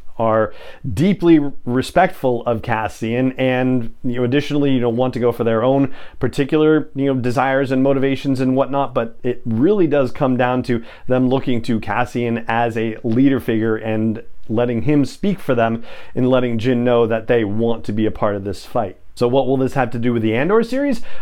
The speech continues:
Well, we're gonna see him put into increasingly difficult situations and watch him make increasingly ruthless decisions in order to get to the point where we see him in Rogue One.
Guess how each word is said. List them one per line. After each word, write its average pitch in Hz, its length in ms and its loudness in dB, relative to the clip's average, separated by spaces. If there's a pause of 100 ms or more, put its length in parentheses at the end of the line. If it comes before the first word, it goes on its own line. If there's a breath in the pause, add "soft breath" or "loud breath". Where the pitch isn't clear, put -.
(120 loud breath)
Well, 160 420 4
we're 156 200 4
gonna 156 260 2
see 202 340 0
him 175 380 2
put - 400 0
into 156 400 4
increasingly 151 800 2
difficult 135 420 0
situations 127 680 0
and 107 200 0
watch 117 380 0
him 127 240 -2 (280 loud breath)
make 123 360 0
increasingly 120 640 0
ruthless 123 640 0
decisions 113 580 -2
in 110 80 -4
order 117 240 4
to 107 100 -4
get 107 160 0
to 113 60 -8
the 101 100 -4
point 117 260 -2
where 104 120 0
we 101 100 -2
see 147 300 2
him 127 240 2 (320 loud breath)
in 117 160 0
Rogue 110 300 2
One. 104 500 -2